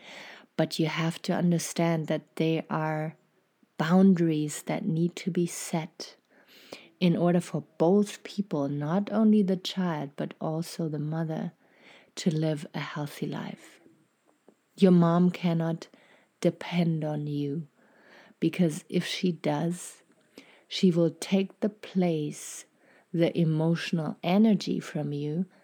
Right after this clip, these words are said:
that is needed to create a healthy relationship with another. In this case, another woman.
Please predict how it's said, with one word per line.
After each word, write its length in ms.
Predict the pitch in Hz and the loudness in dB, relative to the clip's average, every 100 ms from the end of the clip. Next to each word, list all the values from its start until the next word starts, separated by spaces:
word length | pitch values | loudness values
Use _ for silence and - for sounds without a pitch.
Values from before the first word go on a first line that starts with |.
| _ _ - | _ _ -4
that 280 | 175 170 - | 0 0 2
is 240 | 185 160 | 0 2
needed 580 | 165 170 180 165 151 - _ _ - | 2 4 4 2 -4 -10 _ _ -12
to 160 | - | -6
create 680 | 180 - 170 156 147 147 - _ _ _ - | -6 -2 0 2 0 -2 -8 _ _ _ -6
a 60 | |
healthy 580 | 170 - 165 165 - 190 | -6 -2 -2 -2 -2 0
relationship 840 | 185 180 180 180 - 151 - 147 - - - _ _ _ | 2 2 2 2 -2 -4 -4 -6 -8 -20 -20 _ _ _
with 480 | - 160 156 143 - _ _ _ | 0 2 2 -2 -8 _ _ _
another. 560 | 175 156 156 151 147 - _ _ _ _ _ _ _ _ | -4 -2 -2 -4 -6 -8 _ _ _ _ _ _ _ _
In 160 | - 151 | -6 -2
this 220 | 156 - | -2 -4
case, 500 | - 160 160 160 - _ _ _ _ - | -2 0 0 -2 -14 _ _ _ _ -6
another 460 | 156 143 135 143 | -2 -2 -2 -4
woman. 440 | 147 156 139 143 | -4 -4 -4 -6